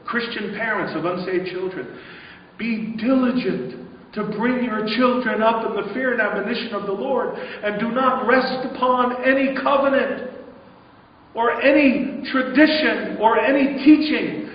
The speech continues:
that suggests you can be apathetic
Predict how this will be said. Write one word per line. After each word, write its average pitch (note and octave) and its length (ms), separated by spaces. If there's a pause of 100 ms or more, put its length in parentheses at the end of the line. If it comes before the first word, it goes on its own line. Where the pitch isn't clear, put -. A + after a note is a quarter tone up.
(140)
that A3 200
suggests B3 760 (260)
you A#3 140
can C4 260
be B3 340
apathetic C4+ 1120